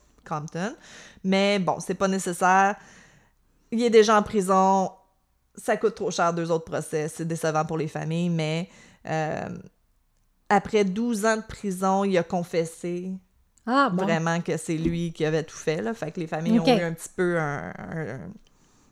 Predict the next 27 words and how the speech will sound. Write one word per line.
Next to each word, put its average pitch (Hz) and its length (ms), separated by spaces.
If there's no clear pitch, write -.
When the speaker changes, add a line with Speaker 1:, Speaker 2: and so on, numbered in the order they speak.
Speaker 1:
un 180 80
Speaker 2:
Un 175 40
Speaker 1:
closure 202 440
Speaker 2:
relief, 196 160
Speaker 1:
en 180 40
Speaker 2:
un 175 60
Speaker 1:
quelque 185 160
Speaker 2:
closure, 208 80
Speaker 1:
part, 185 360
c'est 196 80
Speaker 2:
ouais. 208 60
Speaker 1:
ça. 180 160
Euh, 165 540
il 202 160
a 208 60
le 202 60
cancer, 190 540
il 175 60
va 170 100
mourir 170 360
bientôt, 160 520
il 156 140
veut 156 200
comme 156 280
éclaircir 160 460
sa 165 160
conscience. 156 640